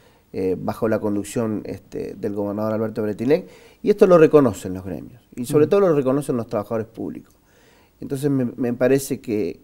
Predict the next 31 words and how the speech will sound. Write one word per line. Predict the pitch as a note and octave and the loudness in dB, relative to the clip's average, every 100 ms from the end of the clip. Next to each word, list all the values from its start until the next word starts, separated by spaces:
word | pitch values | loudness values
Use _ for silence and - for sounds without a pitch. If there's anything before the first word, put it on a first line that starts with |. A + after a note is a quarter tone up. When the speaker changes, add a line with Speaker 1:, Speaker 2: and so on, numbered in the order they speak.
| - | -10
Speaker 1:
que, | G2+ G#2+ F#2 - | -6 -4 -6 -8
que | C3 | -6
eso | B2+ | -6
es | C3 | -4
importante, | B2+ A2+ A#2 - F3 D#3+ D3+ E3 - _ _ _ _ | -4 -4 -4 2 2 2 -2 -10 -12 _ _ _ _
que | - A#2 | -2 0
en | A2+ | 2
tiempos | B2+ C#3+ C#3+ B2 - - | 4 4 4 -4 -6 0
tan | F#3+ G3+ F#3 | 2 2 0
difíciles, | D3+ - F#3 - D#3 C3+ | -6 -8 -10 -8 -6 -8
tan | - C#3+ D3 | -4 -2 0
duros, | D#3 F3 D3+ | 0 2 0
por | - | 0
ejemplo, | A2+ - D#3+ C#3+ C3+ - - _ _ - | -6 -4 -2 0 -2 -4 -20 _ _ -4
eh, | A#2 - | 0 0
ha-, | - C#3 - | 0 0 0
hayamos | B2 C#3 C#3+ C3 | -2 0 0 -2
podido | C3 C3 C3 | 0 2 0
cerrar | B2 A#2+ B2 - _ | -2 -4 -4 -8 _
las | - A#2 | -8 -6
paritarias | - A2+ G#2+ B2 A#2+ A2 - - - _ | -2 -2 0 0 0 -6 -14 -20 -20 _
salariales | - G#2+ A2 B2+ C3 A#2 | -4 0 4 6 6 6
del | G#2+ | 2
segundo | - A2 G#2+ G#2+ | -2 -4 -4 -6
semestre, | - D#3+ C3 - A#2 A#2+ _ _ _ | -6 -4 -4 -8 -18 -18 _ _ _
tanto | - G#2 A2 C3 | -10 -10 -6 -6
con | C3+ | -4
Speaker 2:
Ujú. | G2 | -6
Speaker 1:
el | G#2 | -4
gremio | A2 A2 G#2+ | -2 -2 -2
unter, | C3 C#3 A#2+ A2 | 0 0 0 -2